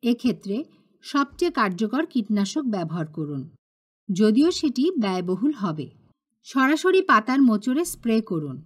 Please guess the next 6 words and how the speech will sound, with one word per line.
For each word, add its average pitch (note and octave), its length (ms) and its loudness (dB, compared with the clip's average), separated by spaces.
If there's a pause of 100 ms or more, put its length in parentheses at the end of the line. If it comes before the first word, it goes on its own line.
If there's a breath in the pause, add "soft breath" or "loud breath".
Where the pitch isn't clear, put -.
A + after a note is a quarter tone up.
(500)
যদিও C4+ 360 6
এটি F4+ 160 2
সময় C4+ 380 6
সাপেক্ষ G#3+ 440 -4 (220)
এবং A#3 220 2 (120)
কষ্টসাধ্য। A3 720 -2